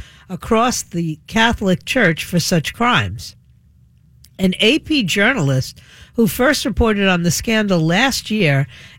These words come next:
asked Pope Francis on his flight home from the Arabian Peninsula today whether enough was being done by the church hierarchy to address the problem.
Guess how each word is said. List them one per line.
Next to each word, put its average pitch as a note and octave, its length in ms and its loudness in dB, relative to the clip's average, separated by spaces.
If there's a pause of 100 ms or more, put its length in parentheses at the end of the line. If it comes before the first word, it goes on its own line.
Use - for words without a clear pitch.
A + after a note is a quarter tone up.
(120)
asked - 480 0
Pope G#3+ 200 2
Francis G3+ 580 0
on E3 140 2
his D#3 160 0
flight G3+ 360 -2
home F3 320 -2
from E3 200 -2
the D#3 140 2
Arabian E3+ 540 2
Peninsula F#3 600 0
today C#3 440 0 (400)
whether G3 320 2
enough F#3+ 540 -2
was F3 200 2
being F3+ 400 0
done G#3 300 -2
by D#3+ 140 0
the D3+ 140 -2
church E3+ 520 -2
hierarchy F#3 680 0
to F3+ 200 0
address D#3 400 0
the F3+ 120 -8
problem. F#3 560 -2